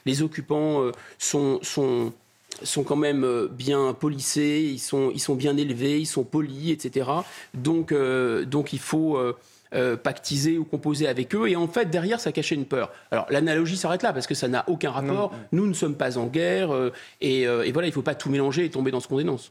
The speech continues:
Speaker 2: Non, mais est-ce que ça ne, ne dénote pas peut-être d'un problème plus profond au sein de, de l'éducation de, de, de, de notre pays ?
Speaker 1: Bah, le problème, c'est que vous, vous pouvez... Enfin, il faut lutter, euh, contre l'islamisme violent par des moyens,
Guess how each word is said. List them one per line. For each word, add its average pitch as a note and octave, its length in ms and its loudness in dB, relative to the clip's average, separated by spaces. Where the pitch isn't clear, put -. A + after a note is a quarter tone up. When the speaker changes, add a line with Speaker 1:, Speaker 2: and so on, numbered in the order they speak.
Speaker 2:
Non, C#3+ 60 0
mais F3+ 80 4
est-ce F#3 100 -4
que B3 80 -4
ça G#3+ 160 0
ne, E3 420 0
ne D3+ 160 0
dénote F3 400 0
pas F3 240 2
peut-être E3 320 -4
d'un D3+ 100 0
problème D#3 380 -2
plus G3 220 -4
profond F3 560 -4
au D#3+ 120 0
sein E3+ 380 0
de, C#3+ 300 0
de C3 100 -2
l'éducation C#3 800 -2
de, G#2+ 180 -4
de, G2+ 180 -4
de, G2+ 300 -6
de G#2 120 -6
notre G#2+ 180 -6
pays ? G2 240 -6
Speaker 1:
Bah, - 80 -14
le - 100 -14
problème, A3 300 0
c'est F#3 160 -2
que C#3 260 0
vous, B2+ 220 -6
vous C3+ 320 -2
pouvez... F3 720 0
Enfin, B2 160 -2
il A#2+ 100 -2
faut E3+ 160 2
lutter, F3 720 0
euh, G#2+ 540 0
contre D#3+ 340 0
l'islamisme C#3 520 0
violent C3 360 0
par A#2+ 240 -2
des A#2 120 0
moyens, C3 640 0